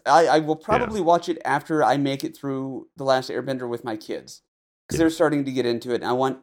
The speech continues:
Speaker 1: I wanna be in it with them, and then we'll, we'll move on as a family unit to go do that. But to, to speak about Zuko, um, that to me is probably the greatest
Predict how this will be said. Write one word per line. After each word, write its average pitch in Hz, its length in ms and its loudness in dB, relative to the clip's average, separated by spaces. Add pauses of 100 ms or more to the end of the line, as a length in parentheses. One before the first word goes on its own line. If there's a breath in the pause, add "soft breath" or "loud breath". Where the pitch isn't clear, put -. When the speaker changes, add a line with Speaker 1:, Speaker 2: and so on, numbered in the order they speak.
(120)
Speaker 1:
I - 20 -4
wanna 131 220 0
be 117 560 -4 (480)
in 131 100 4
it 123 120 2
with 110 160 -6
them, 110 240 2
and 107 100 -2
then 110 140 -4
we'll, 110 240 -4
we'll 117 140 0
move 113 200 -2
on 110 180 0
as 107 120 -6
a 110 60 -16
family 113 320 0
unit 110 200 -2
to - 60 -16
go 113 120 -4
do 113 100 -2
that. 113 180 -2
But 113 140 -8 (340 loud breath)
to, 151 180 6
to - 120 -14
speak 233 220 -10
about 170 200 0
Zuko, 135 600 -6 (540)
um, 123 540 2
that 151 520 0 (160)
to 170 100 -12
me 165 260 4
is 127 160 -4
probably 151 540 0
the 131 120 -6
greatest 139 680 -4